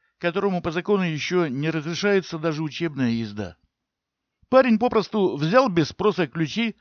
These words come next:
от отцовской четырнадцатой «Лады». Судя по всему, сработал пресловутый Шершеля Фам. В машине вместе с ним была шестнадцатилетняя пассажирка. Покатушки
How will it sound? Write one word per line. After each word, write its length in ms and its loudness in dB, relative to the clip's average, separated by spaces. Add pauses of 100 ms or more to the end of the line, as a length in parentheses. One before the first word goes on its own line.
(280)
от 220 4
отцовской 560 -2
четырнадцатой 760 -4
«Лады». 360 -2 (920)
Судя 300 0
по 120 0
всему, 420 2 (380)
сработал 600 4
пресловутый 880 -4 (240)
Шершеля 540 -4
Фам. 300 -2 (520)
В 120 0
машине 500 2
вместе 360 -4
с 80 -16
ним 220 -2
была 480 -2
шестнадцатилетняя 1120 -4
пассажирка. 760 -12 (880)
Покатушки 720 0